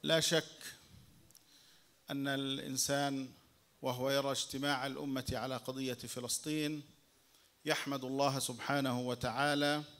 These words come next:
أن جعل هذه القضية آيات في كتابه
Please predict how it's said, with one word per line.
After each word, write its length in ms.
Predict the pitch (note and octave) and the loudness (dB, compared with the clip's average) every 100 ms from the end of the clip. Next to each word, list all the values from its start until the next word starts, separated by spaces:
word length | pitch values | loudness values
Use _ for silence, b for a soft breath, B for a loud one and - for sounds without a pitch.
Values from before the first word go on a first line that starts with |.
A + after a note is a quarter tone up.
| - B B B B _ | -20 B B B B _
أن 160 | C#3+ C3 | -6 -2
جعل 280 | C#3 C3+ C#3 | 0 2 0
هذه 360 | C3 C#3+ B2+ | 0 0 -2
القضية 520 | B2 A#2+ C3 C3+ C3 B2+ | -4 -4 -4 -2 -2 -2
آيات 680 | A#2+ C3+ C#3 C#3 D3+ D3 | -2 0 0 2 0 0
في 280 | C#3 B2+ C3+ | -4 -4 -6
كتابه 640 | B2 B2 C3+ C3+ C3 B2 | -6 -4 0 0 0 -2